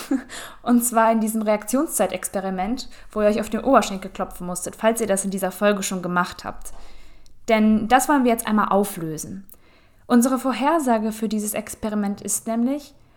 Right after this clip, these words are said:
dass ihr bei zu Hause weiblich und Arbeitswelt männlich, also sozusagen im ersten Durchlauf,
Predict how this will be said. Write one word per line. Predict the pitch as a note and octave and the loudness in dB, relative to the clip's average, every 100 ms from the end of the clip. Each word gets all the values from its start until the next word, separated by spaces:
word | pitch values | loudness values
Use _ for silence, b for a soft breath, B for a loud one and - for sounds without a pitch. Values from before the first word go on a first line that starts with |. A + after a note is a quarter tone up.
| b - | b -6
dass | A3 A3 | -4 0
ihr | G#3+ | 0
bei | G#3 | 0
zu | G#3+ A3 G#3 | -2 -6 0
Hause | A3+ C#4+ A#3+ G3+ | 2 2 0 -2
weiblich | G#3+ B3+ C#4 G#3 G3+ A#3+ - _ - | 0 0 -2 -6 -6 -6 -10 _ -4
und | A3 G#3+ G#3+ | 0 2 2
Arbeitswelt | G3+ A3 A#3 A3 - G3 G3 | 2 4 4 2 -2 -2 0
männlich, | G3+ A#3 C4 G3+ B3 - | 0 2 2 2 -2 -4
also | F#3+ F#3+ F#3 F#3 | -6 -6 -10 -12
sozusagen | - G3 G3+ F3+ | -12 -8 -6 -6
im | F3+ | -8
ersten | - B3 C4+ - F#3+ | -2 -2 -2 -2 0
Durchlauf, | F#3+ F#3 G#3+ G#3+ B3+ | -2 -2 0 0 0